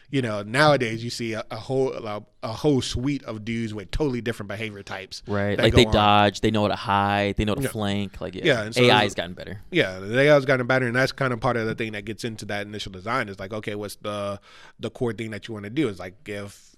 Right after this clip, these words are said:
Speaker 1: I'm just gonna be an enemy, what does the enemy do? How do they interact with the world? And is it even possible?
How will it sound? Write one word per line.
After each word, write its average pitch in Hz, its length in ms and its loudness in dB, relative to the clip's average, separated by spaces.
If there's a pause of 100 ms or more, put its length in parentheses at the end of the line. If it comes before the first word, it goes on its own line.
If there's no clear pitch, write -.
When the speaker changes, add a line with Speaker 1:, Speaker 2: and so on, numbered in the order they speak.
(180)
Speaker 1:
I'm 110 400 -6
just 113 160 -8
gonna 110 140 -6
be 107 140 -6
an 110 100 -8
enemy, 127 260 0
what 104 200 -8
does 110 100 -8
the 110 160 -6
enemy 120 240 -4
do? 117 380 -2
How 110 180 -10
do 113 80 -8
they 117 180 -2
interact 117 380 -4
with 123 100 -4
the 117 80 -6
world? 110 480 0
And 104 320 -10 (160)
is 120 140 -4
it 117 100 -6
even 117 260 -4
possible? 104 640 -8